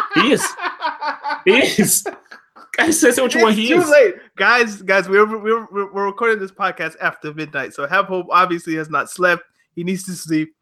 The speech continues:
Speaker 2: He hasn't eaten. <laughs> You, you can't say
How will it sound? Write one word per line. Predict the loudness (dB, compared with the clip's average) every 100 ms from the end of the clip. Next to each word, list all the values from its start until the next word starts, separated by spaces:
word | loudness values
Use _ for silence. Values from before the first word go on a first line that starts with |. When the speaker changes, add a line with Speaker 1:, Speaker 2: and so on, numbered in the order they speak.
| _
Speaker 2:
He | 0
hasn't | 0 0 -6
eaten. | -8 -6 -6 -8 _ -20 -20 -12 -6 0
<laughs> | 0 2 -2 0 -4 -2 -6 -4 -6 -6 -14 -12 -14 -14 -16 -16 -14 -16 _ _ _ -16 -16 -4 2
You, | 4 4 4
you | 4 4
can't | 4 4 2
say | 2 4 4 4